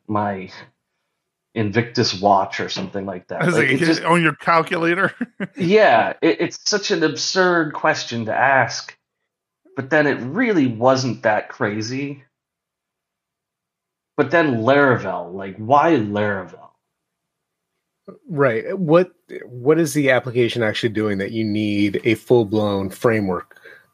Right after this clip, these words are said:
Speaker 3: for?
Speaker 1: Yeah, it's,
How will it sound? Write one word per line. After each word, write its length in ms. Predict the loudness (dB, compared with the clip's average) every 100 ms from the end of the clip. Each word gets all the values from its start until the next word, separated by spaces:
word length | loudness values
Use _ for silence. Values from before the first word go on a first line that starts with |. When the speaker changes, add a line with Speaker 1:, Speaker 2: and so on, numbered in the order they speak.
| _ _ _
Speaker 3:
for? 560 | -4 -2 -2 -4 -10 _ _ _ _ _ _ _ _ _ _ _ _ _ _ _ _ _ _ _ _ _ _
Speaker 1:
Yeah, 500 | 2 4 6 2 -2 0
it's, 640 | 0 0 -8 -8 -10